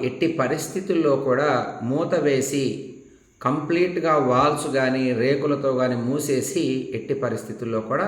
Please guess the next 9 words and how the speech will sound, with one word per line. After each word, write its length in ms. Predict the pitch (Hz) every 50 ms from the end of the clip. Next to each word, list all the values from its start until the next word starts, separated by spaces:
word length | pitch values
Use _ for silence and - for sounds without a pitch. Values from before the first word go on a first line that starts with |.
| 202 - - -
ఇల్లు 240 | 117 117 127 143 170
మనం 260 | 151 127 117 131 151 170 156
నిర్మాణం 440 | 120 110 113 113 110 113 123 113 107
చేసుకోవద్దు. 680 | - 104 104 101 - - - 104 101 101 98 - 101 - - - - - - - - _ _ -
ఇది 240 | 123 135 147 156 139 135 135 131 135 - -
చాలా 500 | - 117 107 110 120 127 139 147 151 151 151 127 - 104 110
ఆర్థిక 520 | 117 127 143 143 135 131 135 165 165 170 180 156
నష్టానికి, 720 | 127 120 113 - - - 139 127 120 120 113 110 120 117 113 110 - - - - - - - - _ _
యజమానికి 960 | - 113 123 120 147 151 156 160 156 156 156 160 156 151 147 147 147 151 147